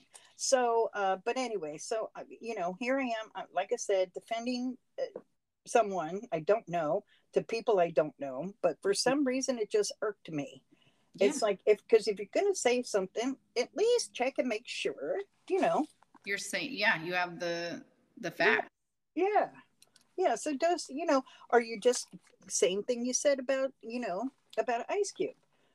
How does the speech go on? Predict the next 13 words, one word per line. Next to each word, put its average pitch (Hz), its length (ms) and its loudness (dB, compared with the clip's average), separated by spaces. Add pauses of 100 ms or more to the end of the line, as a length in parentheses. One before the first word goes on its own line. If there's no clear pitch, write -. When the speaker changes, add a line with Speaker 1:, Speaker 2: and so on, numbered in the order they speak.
(180)
Speaker 1:
Just 240 260 6
because, 240 720 -2
you 233 120 -8
know, 220 100 -4
she 254 180 -8
might 226 280 -6
do 208 180 0
a 208 60 4
certain 196 400 -4
thing 277 400 -2
doesn't 220 300 -2
mean 226 340 -8
she 214 460 -12